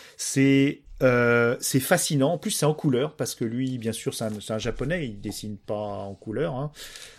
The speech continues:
Euh, en plus, il fait tout lui-même. Faut savoir qu'il y a très peu de studios avec monsieur Tsutomu Niei. C'est pour ça qu'on attend longtemps entre chaque, euh, chacun de ses, chacune de ses œuvres. Mais,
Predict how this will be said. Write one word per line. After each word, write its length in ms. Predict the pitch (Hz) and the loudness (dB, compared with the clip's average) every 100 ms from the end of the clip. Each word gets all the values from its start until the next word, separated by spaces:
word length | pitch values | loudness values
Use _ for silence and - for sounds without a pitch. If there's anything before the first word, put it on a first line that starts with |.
| - | -12
Euh, 160 | 101 101 | -10 -8
en 80 | 117 | -4
plus, 220 | 165 - | -4 0
il 60 | |
fait 140 | - 147 | 2 2
tout 180 | - 151 | 4 4
lui-même. 440 | 139 113 95 95 _ | 4 2 0 -8 _
Faut 140 | - | -4
savoir 400 | 131 131 147 151 | 0 4 4 2
qu'il 100 | - | 0
y 20 | |
a 40 | 117 | -2
très 220 | - 156 | 0 0
peu 160 | 147 139 | 2 -2
de 40 | |
studios 560 | - 123 117 117 120 - | -2 -10 -4 -2 -4 -6
avec 340 | 113 110 110 113 | -8 -6 -6 -6
monsieur 520 | 104 - 117 110 101 | -8 -8 -6 -4 -6
Tsutomu 440 | - 113 120 107 | -8 -10 -8 -6
Niei. 220 | 104 120 | -6 -6
C'est 120 | 147 - | -6 -8
pour 120 | 113 | -4
ça 140 | 143 | -4
qu'on 180 | 131 110 | -2 -2
attend 340 | 104 113 104 | -2 -2 -4
longtemps 460 | 104 120 127 135 135 - - - - | -4 -4 -4 -4 -6 -12 -18 -16 -8
entre 260 | 113 - 110 | -8 -6 -6
chaque, 460 | - 123 - - | -4 -4 -6 -6
euh, 540 | 101 92 92 92 95 92 - - | -4 -4 -4 -6 -8 -10 -14 -20
chacun 360 | - 131 123 143 | -8 -6 -2 -2
de 40 | |
ses, 800 | 135 - 110 104 101 98 101 101 - - | -2 -4 -2 -2 -2 -4 -6 -8 -12 -12
chacune 360 | - 143 151 151 | -4 -2 0 -2
de 80 | 123 | -2
ses 260 | - 107 127 | -2 -2 0
œuvres. 340 | 160 120 107 _ - - _ - | 0 -2 -6 _ -20 -20 _ -4
Mais, 520 | 127 135 151 175 | 2 4 4 4